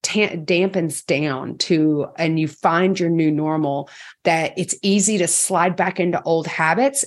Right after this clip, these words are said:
and you don't use what really is a blessing. And so I thought,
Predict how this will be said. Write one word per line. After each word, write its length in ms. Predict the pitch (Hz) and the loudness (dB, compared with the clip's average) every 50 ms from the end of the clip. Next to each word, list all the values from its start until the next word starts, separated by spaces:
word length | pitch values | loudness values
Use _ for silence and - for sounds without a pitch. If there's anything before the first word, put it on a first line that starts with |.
| - - | -4 -2
and 200 | 180 170 170 170 | 0 0 0 0
you 100 | 165 160 | -2 -4
don't 460 | 143 135 - 170 170 190 202 196 185 | -4 -2 0 2 2 2 2 0 -2
use 480 | 170 180 180 175 170 175 170 - - - | -4 -2 0 0 0 0 0 -2 -2 0
what 260 | 175 165 - - - _ _ _ _ _ _ _ - | 2 2 0 0 -6 _ _ _ _ _ _ _ -10
really 1200 | 196 156 147 147 143 147 151 175 185 185 190 185 180 180 175 156 151 147 135 135 131 117 123 - _ _ _ _ _ _ _ _ _ _ _ _ _ _ _ _ - | -8 -6 -6 -6 -6 -4 -2 0 2 4 4 4 4 2 2 0 -2 -2 -4 -4 -4 -6 -8 -10 _ _ _ _ _ _ _ _ _ _ _ _ _ _ _ _ -6
is 200 | - 165 147 - | -4 -4 -2 -4
a 40 | 160 | -6
blessing. 640 | 139 147 156 147 117 - - - 80 - - - - - - - - - - | -6 -4 -2 -2 -2 -2 -4 -8 -10 -10 -12 -14 -18 -20 -20 -20 -12 -4 0
And 160 | 196 180 175 | 0 2 2
so 280 | - 214 185 - - - - | 2 2 0 0 -2 -4 -2
I 120 | 185 190 | -2 -2
thought, 480 | 202 - - 180 180 165 156 139 - - | 0 2 2 4 4 4 4 2 -2 -4